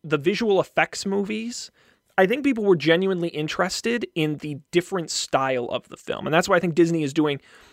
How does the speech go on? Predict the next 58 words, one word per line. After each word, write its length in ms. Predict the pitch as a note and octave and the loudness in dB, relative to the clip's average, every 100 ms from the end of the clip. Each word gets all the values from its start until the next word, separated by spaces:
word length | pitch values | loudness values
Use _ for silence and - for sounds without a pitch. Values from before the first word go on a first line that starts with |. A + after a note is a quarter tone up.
| _ _ _ | _ _ _
they're 100 | F3 | 0
doing 220 | F3 G3+ | 2 2
a 40 | F3+ | 4
live-action 680 | F3+ F3 F3 E3+ - E3+ | 4 4 2 0 -2 -4
Little 200 | F3 G3 | 0 0
Mermaid 380 | F#3 A#3+ A#3 C#3 | 2 0 -2 -4
movie 300 | C3+ - A2+ | -4 -6 -6
in 60 | B2+ | -6
another 240 | B2+ B2 | -6 -4
year 180 | B2 A#2+ - | -4 -6 -8
or 40 | |
two. 220 | - A#2+ | -6 -4
I 40 | B2+ | -2
mean, 140 | C#3+ - | -4 0
I 80 | D#3+ | 2
think 200 | G#3+ - - _ _ _ _ _ | 2 -2 -16 _ _ _ _ _
people 260 | - A3+ A3+ | -4 0 0
are 40 | |
really 300 | F3+ F3+ F3 | 2 2 2
attra-, 300 | D#3 - E3 | 0 0 -2
they 100 | E3+ | 0
did 120 | F3 F#3 | 0 2
that 140 | E3 | 2
live-action 500 | E3+ E3 E3+ - C#3+ | 2 2 2 0 -6
Cinderella 480 | - D3 D#3+ A3 D3 | -4 0 2 4 2
the 140 | C3+ | 2
other 140 | B2+ - | 0 -2
year 180 | C#3 | -4
that 180 | C3 B2+ | -2 -2
made 140 | C3 B2+ | -2 -2
a 40 | |
bunch 220 | B2 B2 | -2 -4
of 60 | - | -8
money. 240 | - - | -10 -10
So 400 | - - C3+ B2+ - - - - | -8 2 4 4 -2 -20 -16 0
I 60 | |
think 160 | E3+ A3+ | 0 2
people 160 | G#3 F3+ | 2 2
are 20 | |
interested. 280 | E3 B2+ - | 2 -2 -4
The 100 | C3 | -2
other 240 | - A3+ C4+ | 0 0 -2
thing, 240 | G#3 F#3+ | -2 -4
too, 340 | - - C#3 | -4 0 2
is, 360 | - A#2 A#2+ - - - _ _ _ _ | 2 0 -2 -6 -12 -20 _ _ _ _
and 100 | F3 | 2
this 100 | G#3+ | 2
is 120 | C4 | 0
what 160 | G3+ G3+ | 0 2
it, 140 | E3+ - | 2 -2
it 220 | D#3 D3 | -8 0
bothers 400 | D#3 D#3+ E3+ D3 | 2 4 2 0
me 120 | C3+ | 0
about 200 | B2 B2 | 0 0
some 240 | - D3+ D#3 | 2 2 2
of 80 | |
the 60 | D#3+ | 2
movies 560 | C#3+ C#3 C3 B2 C3 | 0 -2 -2 -4 -6